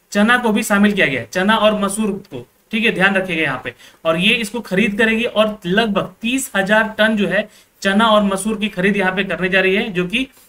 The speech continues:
यहाँ पे एसएफसी के माध्यम से इसकी खरीद की जाएगी। सवाल नंबर पाँच पे चलते हैं, बहुत ही एक्सपेक्टेड question है, ध्यान दीजिएगा। राज्य में वर्तमान में लागू कृषि रोड मैप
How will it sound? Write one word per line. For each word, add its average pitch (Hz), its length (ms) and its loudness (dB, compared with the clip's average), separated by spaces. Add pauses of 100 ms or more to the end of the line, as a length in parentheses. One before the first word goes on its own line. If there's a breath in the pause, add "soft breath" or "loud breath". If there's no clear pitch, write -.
(160 soft breath)
यहाँ 180 220 0
पे 226 80 0
एसएफसी 240 720 -2
के 262 140 -4
माध्यम 202 420 2
से 233 140 -4
इसकी 202 300 -6
खरीद 196 320 0
की 165 140 -4
जाएगी। 127 360 -4 (440)
सवाल 165 340 0
नंबर 165 240 -2
पाँच 165 280 -2
पे 156 100 -12
चलते 143 300 -10
हैं, 143 140 -8
बहुत 208 280 0
ही 247 60 -2
एक्सपेक्टेड 208 520 -6
question 220 320 -2
है, 247 100 0
ध्यान 180 260 2
दीजिएगा। 127 400 -8 (1120 loud breath)
राज्य 190 460 0
में 233 220 -2
वर्तमान 196 640 2
में 123 120 -8 (340)
लागू 190 380 2
कृषि 202 420 -4
रोड 220 220 0
मैप 185 340 2